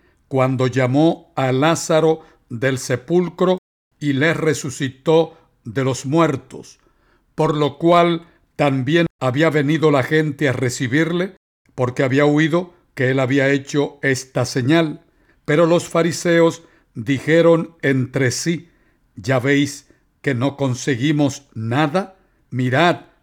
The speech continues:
el mundo se va detrás de él". Incluso unos ciudadanos griegos que eran judíos helenistas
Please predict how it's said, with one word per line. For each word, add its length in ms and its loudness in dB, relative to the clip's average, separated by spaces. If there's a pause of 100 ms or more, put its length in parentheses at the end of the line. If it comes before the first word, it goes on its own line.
(180)
el 200 -2
mundo 760 -2 (220)
se 240 -4
va 180 0
detrás 720 -4 (160)
de 320 -2
él". 180 -6 (420)
Incluso 1000 0 (220)
unos 460 0
ciudadanos 920 2 (400)
griegos 800 2 (340)
que 200 0
eran 240 2 (200)
judíos 720 2 (140)
helenistas 960 0